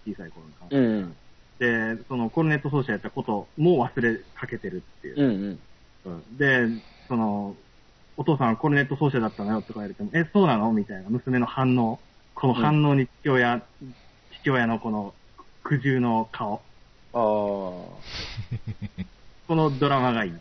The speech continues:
Speaker 1: ていう。
Speaker 2: 子供のために夢を捨てるという。
Speaker 1: そうそうそうそう。で、まあ、彼が再びステージに立てるのかっていう話なんですけ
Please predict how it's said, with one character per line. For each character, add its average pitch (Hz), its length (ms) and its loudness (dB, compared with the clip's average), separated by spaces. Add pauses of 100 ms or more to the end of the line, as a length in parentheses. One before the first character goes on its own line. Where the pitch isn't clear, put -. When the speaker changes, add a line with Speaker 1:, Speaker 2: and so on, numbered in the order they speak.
(140)
Speaker 1:
て 85 60 -16
い 69 60 -20
う。 - 60 -20 (420)
Speaker 2:
子 - 220 -2
供 151 440 2
の 147 140 0
た 147 140 2
め 123 140 0
に 107 160 -4
夢 127 220 0
を 98 140 -2
捨 - 120 -18
て 107 120 0
る 101 120 -2
と 101 100 -4
い 82 600 -10
う。 - 60 -18 (1600)
Speaker 1:
そ 113 100 -2
う 95 100 -4
そ 92 80 -10
う 87 140 -12
そ 78 60 -20
う - 120 -20
そ - 60 -20
う。 - 280 -16
で、 180 220 2 (100)
ま 170 140 4
あ、 117 60 0
彼 135 260 0
が 104 340 -2
再 113 80 -4 (120)
び 101 320 -4 (380)
ス - 40 -12
テ 117 80 -4
ー 98 40 -4
ジ 92 80 -12
に 87 60 -12
立 104 140 -8
て 98 100 -8
る 92 80 -4
の 90 80 -2
か 127 140 -4
っ - 120 -8
て 107 80 -10
い - 20 -8
う - 40 -12
話 - 80 -16
な - 0 -
ん - 40 -18
で - 60 -16
す - 80 -12 (180)
け - 60 -18